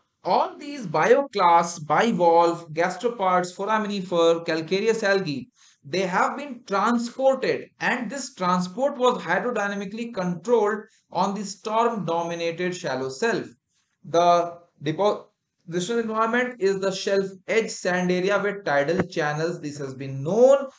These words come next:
on the basis of the lithology, which is exhibited by the carbonate microfacies. So in the late Triassic in Rhaetian, now see the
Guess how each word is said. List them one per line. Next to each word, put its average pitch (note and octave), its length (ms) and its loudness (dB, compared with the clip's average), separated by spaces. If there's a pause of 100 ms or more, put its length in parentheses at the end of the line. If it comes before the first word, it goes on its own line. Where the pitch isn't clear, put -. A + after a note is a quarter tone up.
(200)
on E3+ 220 -2
the E3 100 0
basis F3 440 -6
of D#3+ 380 0
the D#3+ 160 -2
lithology, F3+ 840 -2 (220)
which D#3 220 -6
is A#3 340 -6 (1120)
exhibited F#3 680 0
by F3 220 4
the G3 300 0 (160)
carbonate E3 580 2
microfacies. - 1040 -6 (1300)
So A#3 280 0
in B3+ 180 -2
the C4+ 120 4
late C#4 320 -4
Triassic A3 520 2
in G3+ 160 -2
Rhaetian, F#3 580 2
now G#3+ 280 4
see B3 260 -4
the A3+ 400 4